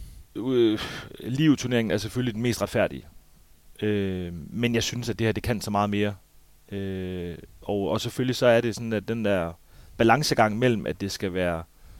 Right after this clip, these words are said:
det sportsligt rigtige, vi kommer frem til, øh, samtidig med, at nu har vi også muligheden for at, at skabe noget ekstra.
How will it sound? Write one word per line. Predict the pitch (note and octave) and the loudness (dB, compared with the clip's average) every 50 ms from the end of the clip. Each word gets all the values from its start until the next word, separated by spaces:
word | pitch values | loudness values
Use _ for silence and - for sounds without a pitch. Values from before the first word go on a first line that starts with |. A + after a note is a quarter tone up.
| - - - - - - - _ - | -20 -20 -20 -20 -20 -20 -14 _ -2
det | A#2+ - | -2 -2
sportsligt | - - B2+ C#3 D3+ - - A2+ | 0 2 4 4 4 2 2 2
rigtige, | A#2+ C3+ - - A2 F#2+ | 2 2 2 -2 -6 -6
vi | G2+ | -4
kommer | G2 G#2+ G2+ G2 | -6 -4 -6 -4
frem | G2 - C#3+ D3+ C#3 | 2 2 2 2 2
til, | - B2+ A2+ A#2 B2 B2+ - - - - - - - - - - - - - | -2 -2 -2 -2 -2 -6 -10 -18 -20 -20 -20 -20 -20 -20 -20 -20 -20 -6 0
øh, | G#2+ A#2+ A#2+ A2+ A2 G#2+ G#2 G2+ G2+ G2 G2 E2+ - - | 2 4 4 6 6 6 6 4 4 2 0 -2 -4 -4
samtidig | - - - - C#3+ - A#2+ G#2+ | -4 -2 -2 -2 -2 -2 -4 0
med, | A2 A#2 A#2+ B2 A2 - | 0 2 2 2 2 0
at | - F#2 | -2 -4
nu | A2+ A#2+ B2+ C3 C3 | -4 -4 -2 -2 -2
har | A#2 B2 D3 C3 | 4 4 4 6
vi | G#2+ | 6
også | A2 A2 - | 4 2 0
muligheden | B2+ C3 C#3 C3+ A#2 G2+ F#2+ | -4 -2 0 0 0 0 -2
for | - - A2+ A#2 - - D#2+ F#2 F#2 F2+ | 0 2 4 4 4 4 2 2 2 0
at, | D2 - - | -2 -2 -4
at | F#2+ - | -6 -6
skabe | - A#2 A2+ A2+ B2 A#2+ - | -2 0 0 0 0 -2 -2
noget | G#2+ G2+ F#2 - | -4 -2 0 0
ekstra. | A2+ - - - F2 D2+ | 0 0 0 -4 -6 -8